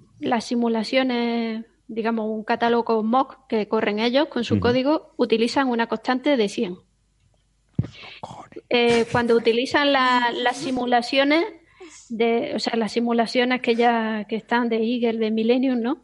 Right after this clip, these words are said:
Speaker 1: Creo que utilizan, eh, las de Eagle son sesenta y siete punto ocho, es la que utilizan para las simulaciones. O sea, utilizan distintos valores y setenta y tres creo que utilizan cuando utilizan las observaciones.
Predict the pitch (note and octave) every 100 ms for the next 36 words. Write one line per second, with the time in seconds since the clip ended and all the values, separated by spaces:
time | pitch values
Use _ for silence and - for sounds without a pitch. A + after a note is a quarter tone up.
0 | - - - - B3 C4+ B3+ A#3 - A3+
1 | A#3 B3+ C4 D4+ D4+ - - A3+ A3 A3
2 | G#3+ G#3+ G#3 G#3+ - _ _ _ _ _
3 | - A#3+ G#3+ A3+ B3+ A#3+ G3+ C4 B3+ A#3+
4 | A#3+ A3+ A3 C4+ B3 C#4+ C#4 A3+ A3+ A#3
5 | F#4+ A#4 _ _ _ _ _ _ _ _
6 | _ _ _ _ - B3 A#3+ A#3+ A3 A#3
7 | C4 C4+ A#3+ A3+ A#3 A3+ A3 G#3+ G3+ A#3+
8 | A3+ A3+ B3+ A3 - - - B3+ B3+ D#4
9 | D#4 D4+ D4+ D4 C#4+ A#3+ B3+ C#4 B3 E4+
10 | - - A#3+ A#3+ A#3 A#3+ A#3 A3 C#4+ D4+
11 | C#4 C4+ C4+ A#3+ A#3+ B3+ - C#4 B3 A#3
12 | A3+ G#3+ A3 A#3+ A#3 A3 A3 - A3+ G3+
13 | F#3+ G#3+ F#3+